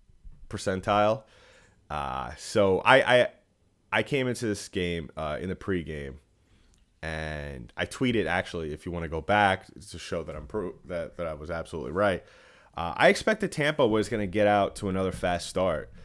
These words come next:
Uh, and in this game, this was the fifth time in the series, uh, in which they got out to a fast start,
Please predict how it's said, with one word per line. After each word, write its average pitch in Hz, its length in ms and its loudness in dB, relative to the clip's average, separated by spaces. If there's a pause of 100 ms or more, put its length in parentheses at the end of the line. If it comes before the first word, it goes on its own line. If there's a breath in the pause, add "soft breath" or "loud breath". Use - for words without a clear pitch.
(220 loud breath)
Uh, 78 380 -4
and 82 260 -4
in 90 160 -4
this 98 180 -2
game, 90 280 -2
this 87 160 -8
was 87 160 -6
the 80 80 -8
fifth - 340 -4
time 90 440 0 (440 soft breath)
in 98 140 0
the 90 60 -2
series, 98 680 0 (240)
uh, 73 320 -4
in 82 160 -8
which 78 200 -8
they 85 80 -6
got 78 180 -2
out 73 80 -10
to 80 120 -6
a 73 40 -8
fast 71 400 -8
start, 64 340 -10